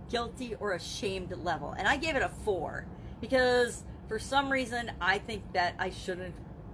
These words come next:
obviously win the lottery because it's just such a long shot, uh, or, or whatever else. I gave it a four in terms of feelings of guilt or shame. As far as unethical or sinful, I gave it a three.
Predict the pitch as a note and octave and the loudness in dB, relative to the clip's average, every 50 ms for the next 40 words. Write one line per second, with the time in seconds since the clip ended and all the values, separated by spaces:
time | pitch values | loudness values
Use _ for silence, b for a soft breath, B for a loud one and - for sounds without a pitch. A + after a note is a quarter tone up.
0 | - - E3+ F3 E3+ E3 E3 D#3+ E3+ - - - E3+ D#3 D3 D#3+ D3+ D3+ D#3 D3+ | -8 -2 0 2 2 2 2 0 -6 -6 -6 -4 -4 -4 -4 -4 -4 -6 -6 -6
1 | D3+ B2 - C3 C#3+ - - - - - - - F3+ - E3+ D#3+ D#3 - - - | -6 -6 -6 -6 -6 -6 -6 -8 -8 -8 -8 -8 -8 -8 -6 -6 -6 -6 -6 -6
2 | - F3+ F3 E3+ - - F#3 E3+ - F3 D#3 D3+ D3+ D3 D3+ C#3+ D3 D3 - - | -6 -6 -4 -4 0 -2 -2 0 -2 -4 -4 -2 -2 -2 -2 -4 -4 -6 -6 -4
3 | C#3 C3+ - - - B B B B B B B B B - F3 D3+ C#3+ C#3+ C#3 | -4 -4 -4 -6 -8 B B B B B B B B B 0 2 2 2 2 0
4 | - - - - - - G3+ G3 F3+ E3+ - - G3 F#3 G3+ G3 F#3+ F3+ F3+ E3+ | -2 -6 -8 -8 -4 0 2 2 2 2 4 2 4 4 4 4 4 4 4 4
5 | C#3+ C#3+ - - F#3+ F3+ A3 A3+ G#3+ A3 - - - G#3 G3 F#3+ F#3 F3+ F3 - | 2 2 0 -2 0 0 2 2 2 0 -2 0 0 2 4 4 4 2 2 0
6 | F#3+ F3 - - G3 F3+ F3 F3+ E3+ - - D#3+ E3 D#3+ D#3+ D#3+ - - - - | -6 -6 -6 -4 -4 -4 -4 -4 -6 -4 0 0 2 2 0 -2 -6 -10 -10 -10
7 | - - - - - - - - - - - - - - - - - - - - | -10 -10 -10 -10 -10 -10 -10 -10 -10 -10 -10 -10 -10 -10 -10 -10 -10 -10 -10 -8
8 | - - - - - B3+ A#3+ A#3 A3 G#3+ G#3+ G#3 G#3 F3+ - - F#3+ - - - | -8 -8 -6 0 2 2 4 4 2 0 0 -2 -2 -2 0 0 0 0 0 -2
9 | F#3+ E3+ - - - E3+ D3+ C3 - - - - - - - - - - B B | -4 -4 -4 -4 -4 -4 -4 -4 -6 -8 -8 -8 -10 -10 -10 -8 -8 -8 B B
10 | B B B - - - F3 F#3+ - - - B3+ A3 A3 A3 - - G3 E3+ - | B B B -8 -2 2 2 2 2 4 4 6 6 6 4 2 0 -4 -4 -2
11 | - A#3 A#3+ A#3+ A#3+ B3+ B3 - A#3+ A3+ G#3+ - - D#4 D#4+ - C4 A3 - - | -2 0 2 0 0 -2 -6 -4 -2 -4 -2 -2 -2 -2 -2 -2 -4 -4 0 0
12 | C4 B3+ C#4 C#4 C4+ C#4 C#4 C#4 C#4 - - F4 E4+ C4+ F#3 - | 0 0 0 0 2 4 4 4 4 0 -4 -4 -2 -2 -2 -4